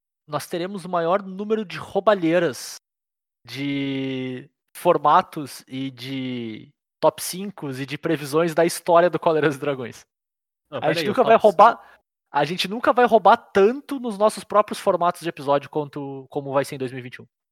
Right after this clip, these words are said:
Speaker 2: Cara, mas peraí, os top cinco são cem por cento honestos, cara. Tu tá dizendo que os, os top cinco são sujos?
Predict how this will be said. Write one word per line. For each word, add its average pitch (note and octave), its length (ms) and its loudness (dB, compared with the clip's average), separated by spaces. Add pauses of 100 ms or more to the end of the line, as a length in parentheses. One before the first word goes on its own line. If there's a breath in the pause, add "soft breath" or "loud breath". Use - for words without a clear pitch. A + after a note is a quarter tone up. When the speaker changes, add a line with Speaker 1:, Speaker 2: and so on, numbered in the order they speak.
(220)
Speaker 2:
Cara, C3+ 200 -6
mas B2 160 -12
peraí, D#3 240 -6
os A2 120 -12
top D#3 200 -10
cinco B2 200 -16
são B3 120 -16
cem C#3+ 200 -14
por G3 100 -12
cento G3+ 220 -10
honestos, B2 400 -12
cara. F2 220 -20
Tu - 140 -20 (140)
tá A#2 80 -20
dizendo B2 220 -18
que - 120 -20
os, - 200 -20
os - 100 -20
top B2+ 160 -12
cinco C#3 140 -18
são C#3+ 100 -16
sujos? C#3 420 -10